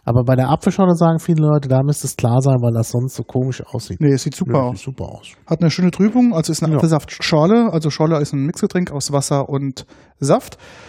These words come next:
Speaker 2: Das ist, Ganze ist jetzt von der Proviant Frucht Mani-, Mani-, Manufaktur aus, äh, Berlin-Kreuzberg. Und ich lese mal, was hier drau-, drin ist. Da ist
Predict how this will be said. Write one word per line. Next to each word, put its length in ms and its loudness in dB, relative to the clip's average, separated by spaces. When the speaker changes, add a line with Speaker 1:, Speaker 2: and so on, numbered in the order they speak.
Speaker 2:
Das 160 -2
ist, 100 -6
Ganze 240 2
ist 80 0
jetzt 100 -2
von 120 0
der 100 6
Proviant 680 0
Frucht 420 -4
Mani-, 280 2
Mani-, 320 2
Manufaktur 840 0
aus, 320 0
äh, 140 0
Berlin-Kreuzberg. 840 0
Und 60 -2
ich 100 -2
lese 200 2
mal, 100 4
was 160 2
hier 100 2
drau-, 300 0
drin 220 0
ist. 140 -2
Da 100 2
ist 160 -4